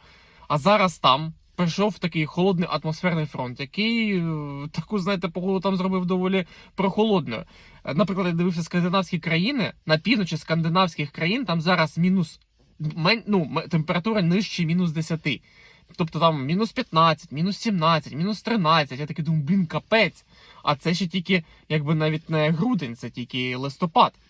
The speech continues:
Зараз, коротше, Європа поділена взагалі на таку холодну зону і теплу зону. Тобто холодна зона — це от туди от десь далі за Київ, ну, тобто Київ десь посередині,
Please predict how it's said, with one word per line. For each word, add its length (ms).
Зараз, 380
коротше, 260
Європа 240
поділена 380
взагалі 420
на 260
таку 300
холодну 500
зону 320
і 140
теплу 380
зону. 380
Тобто 520
холодна 400
зона — 260
це 180
от 180
туди 220
от 260
десь 200
далі 340
за 260
Київ, 380
ну, 80
тобто 220
Київ 240
десь 160
посередині, 680